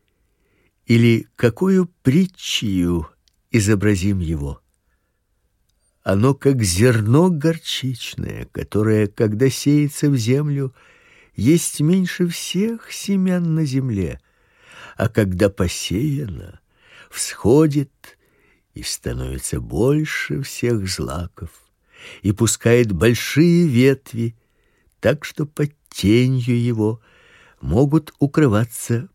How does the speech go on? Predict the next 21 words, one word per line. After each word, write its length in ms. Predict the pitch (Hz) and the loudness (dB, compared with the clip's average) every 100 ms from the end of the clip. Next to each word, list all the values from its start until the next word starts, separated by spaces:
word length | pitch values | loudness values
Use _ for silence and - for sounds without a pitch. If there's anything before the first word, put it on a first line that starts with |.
| _ | _
птицы 600 | - - 110 160 - 131 | -12 -2 -2 -2 -4 -2
небесные». 800 | 113 85 62 - - 113 110 - _ _ _ _ _ _ _ _ _ _ _ _ | -2 -2 -6 -8 -10 -10 -12 -16 _ _ _ _ _ _ _ _ _ _ _ _
Марка 580 | - 85 113 - 123 120 _ _ _ _ _ _ _ | -4 -2 -2 -4 -8 -8 _ _ _ _ _ _ _
четыре, 640 | - 85 - 95 117 120 _ _ _ - | -6 -6 -2 -2 -2 -6 _ _ _ -8
тридцать, 560 | - 101 - - 117 - | -4 -4 -6 -10 -10 -8
тридцать 480 | 65 71 - 92 | -12 -10 -10 -8
два. 240 | 71 57 - _ _ _ _ _ _ _ _ _ _ _ _ _ _ _ | -8 -14 -16 _ _ _ _ _ _ _ _ _ _ _ _ _ _ _
В 80 | 98 | -2
этой 240 | 139 131 | -2 -2
притче, 540 | 120 123 120 - 104 - _ _ _ _ _ _ _ | -2 -2 -2 -4 -4 -6 _ _ _ _ _ _ _
которую 440 | 143 143 151 143 | -6 0 2 4
едва 320 | 135 135 139 185 | 4 2 2 2
ли 120 | 180 | 2
можно 420 | 160 165 143 147 | 4 2 2 2
назвать 540 | 131 117 110 120 - - | 2 2 2 0 -2 -8
длинной, 800 | 73 73 110 123 120 110 113 _ - - - - | -6 0 0 2 0 -2 -6 _ -20 -20 -20 -2
Иисус 460 | 104 110 - 135 - | 2 2 2 -4 -6
сказал, 520 | - - 110 120 127 | -8 -2 0 2 0
что 260 | - - 98 | -4 -4 -4
Царство 580 | - 135 139 - 123 | -2 -2 -2 -4 -2
Божие 500 | 101 135 123 127 113 | 0 0 2 2 0